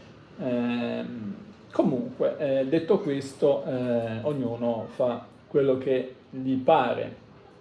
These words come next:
Allora, comunque, la falce, eh, rappresenta il cambiamento. Intanto salutiamo anche Chris e Betty Kotić, ehm,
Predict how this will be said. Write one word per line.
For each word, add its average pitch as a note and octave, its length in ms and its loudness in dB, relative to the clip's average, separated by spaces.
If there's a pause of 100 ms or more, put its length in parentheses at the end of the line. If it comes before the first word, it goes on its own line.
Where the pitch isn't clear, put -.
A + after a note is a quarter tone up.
(800)
Allora, D3 260 8
comunque, E3 600 2
la F#3 120 4
falce, C3+ 760 2 (420)
eh, C3 460 0
rappresenta B2+ 1120 4
il C3+ 160 -6
cambiamento. B2+ 680 0
Intanto G3+ 440 4
salutiamo C#3 580 0
anche C#3+ 280 -6
Chris G#3+ 540 -2
e C#3 100 -4
Betty B2+ 300 -2
Kotić, G3+ 800 2 (680)
ehm, C#3 1040 6